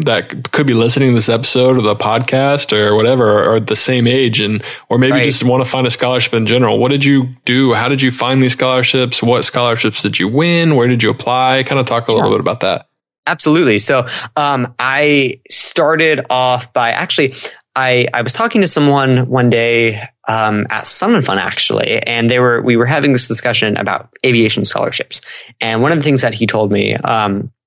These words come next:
Speaker 2: was that there are hundreds of thousands of dollars in scholarship money that goes unused because people simply don't apply for it. And that really got me thinking, like, "Whoa, okay,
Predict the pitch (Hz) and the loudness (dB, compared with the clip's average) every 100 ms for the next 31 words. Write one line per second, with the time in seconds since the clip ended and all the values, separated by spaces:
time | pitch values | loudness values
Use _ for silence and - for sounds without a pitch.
0 | _ _ _ _ - 123 120 123 104 101 | _ _ _ _ -2 0 0 0 0 -2
1 | 110 123 117 107 104 - - - 185 165 | 0 0 2 0 -2 -8 -8 -2 0 0
2 | 139 139 123 123 107 - 90 92 95 - | 0 0 0 0 -2 -2 -2 -2 -2 -4
3 | - 113 - 98 92 104 - _ _ _ | -2 -2 0 0 0 -2 -6 _ _ _
4 | _ 113 107 90 98 - - 110 104 - | _ -2 0 -2 -8 -14 -6 -4 -4 -8
5 | _ - 123 123 131 135 95 - - - | _ -2 0 0 0 0 0 -4 -8 -12
6 | _ _ 123 113 104 - - 127 127 123 | _ _ -2 0 0 0 0 0 0 0
7 | 117 101 98 - 95 - - - _ _ | 0 0 -2 -2 -6 -4 -6 -6 _ _
8 | _ _ _ _ _ _ _ 131 131 120 | _ _ _ _ _ _ _ -4 -2 0
9 | 110 95 98 127 156 - 139 117 131 117 | -2 -4 -4 -2 -2 -4 -2 0 2 2
10 | 110 113 110 - 139 110 95 90 - 95 | -2 -4 -6 -2 -2 0 0 -2 -4 -2
11 | 147 120 104 - 143 - 101 98 110 | 0 0 -4 -6 -6 -2 -2 -2 -6